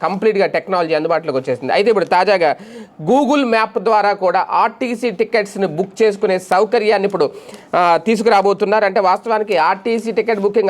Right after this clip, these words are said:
already ఉంది కదా అని అనుకోవచ్చు చాలామంది. Google మ్యాప్ ద్వారా బుక్,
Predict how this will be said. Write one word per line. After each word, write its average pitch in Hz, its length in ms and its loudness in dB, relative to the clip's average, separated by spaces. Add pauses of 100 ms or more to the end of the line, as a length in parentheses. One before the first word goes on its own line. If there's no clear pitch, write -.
already 202 280 2
ఉంది 214 140 0
కదా 214 160 2
అని 208 100 0
అనుకోవచ్చు 180 500 -2
చాలామంది. 143 420 -2 (540)
Google 277 360 2 (100)
మ్యాప్ 233 260 2
ద్వారా 202 420 0 (280)
బుక్, 214 280 0